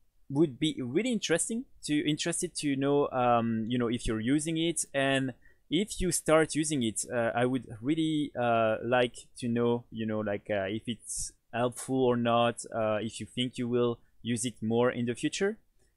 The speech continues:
Uh, but yeah, so yeah, if you like the video, uh, or my previous videos, don't hesitate to subscribe. Um, it would be very cool,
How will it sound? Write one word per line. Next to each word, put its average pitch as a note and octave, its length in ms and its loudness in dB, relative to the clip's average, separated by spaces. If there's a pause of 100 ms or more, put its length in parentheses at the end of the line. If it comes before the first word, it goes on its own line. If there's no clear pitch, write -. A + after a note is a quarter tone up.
(220)
Uh, C#3+ 320 4
but E3+ 180 2
yeah, A#3 140 6 (560)
so - 160 2
yeah, G3 260 6
if D#3+ 260 -2
you F#3 380 2
like D3 380 2
the D3+ 80 0
video, D#3 840 4
uh, B2 260 0
or C3 200 2
my A#2+ 140 2
previous D#3+ 360 -4
videos, C#3 600 0
don't D3+ 140 0
hesitate C#3+ 320 -2
to - 100 -6
subscribe. D3 680 2 (100)
Um, A2+ 400 0
it A#2 140 -8
would A2 100 -10
be A2 140 -6
very A2 340 -2
cool, D3 340 -2